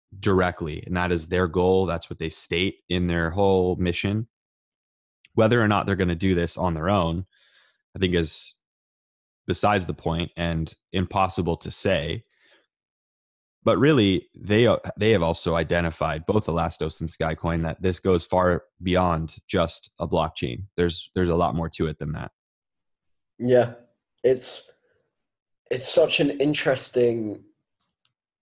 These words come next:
Speaker 2: road to just go down and think about, because the data hubs in which we have today pose such a, such a threat to society and to the individual consumer and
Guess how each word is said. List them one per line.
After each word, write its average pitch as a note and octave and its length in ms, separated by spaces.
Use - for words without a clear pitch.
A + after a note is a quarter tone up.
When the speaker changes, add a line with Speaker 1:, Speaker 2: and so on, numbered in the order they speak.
Speaker 2:
road B2 420
to - 120
just - 320
go A#2 220
down G2 260
and F#2 100
think - 260
about, F2+ 260
because A#2 320
the B2+ 160
data D3+ 460
hubs A2 340
in A#2 100
which B2 220
we B2 100
have A#2 220
today A2+ 480
pose A#2 280
such - 480
a, G2+ 240
such - 320
a C#3 60
threat - 440
to - 140
society A#2+ 800
and F2 160
to C3+ 100
the B2+ 140
individual B2 500
consumer A#2 760
and F#2 260